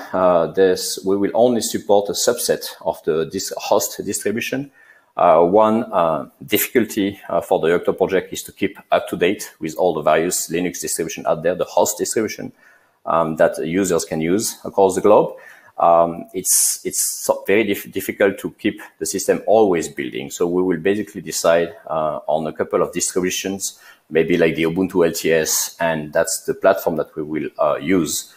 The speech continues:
or the De-, Debian stable, for example, platforms that we'll use for the testing and for, for, for building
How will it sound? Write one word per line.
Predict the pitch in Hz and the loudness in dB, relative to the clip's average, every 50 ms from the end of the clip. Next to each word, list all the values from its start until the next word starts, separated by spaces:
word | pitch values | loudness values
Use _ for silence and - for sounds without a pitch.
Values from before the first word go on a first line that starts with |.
| - - _ _ _ | -20 -20 _ _ _
or | - 78 78 76 78 78 76 - | 4 6 6 8 6 6 4 4
the | - 78 | 2 0
De-, | 73 - 87 78 - 78 | 4 4 4 4 4 2
Debian | 90 85 80 76 76 78 80 | 2 2 2 2 0 0 0
stable, | - - - 85 76 76 73 | -2 0 0 0 0 0 -2
for | 71 - 69 57 | -2 -2 -2 -2
example, | 64 - - 71 - - 78 76 78 76 - _ | -2 -4 -6 -12 -8 -6 -4 -4 -4 -6 -4 _
platforms | 90 82 - - 82 80 78 | -4 -2 -2 -2 -4 -4 -4
that | 76 - - | -8 -6 -4
we'll | 82 78 | -4 -4
use | 76 73 80 78 76 - | -2 -2 -4 -6 -6 -6
for | - 71 | -10 -10
the | 69 71 | -10 -8
testing | - - 69 - - - 71 71 | -6 -6 -6 -4 -6 -8 -8 -8
and | 67 71 - | -8 -10 -2
for, | - 76 57 - | 0 0 0 0
for, | - - 76 65 - | 0 0 0 0 0
for | - 71 - 73 | 0 -4 -4 -2
building | 71 80 73 71 71 69 67 | -4 -4 -4 -2 -6 -8 -8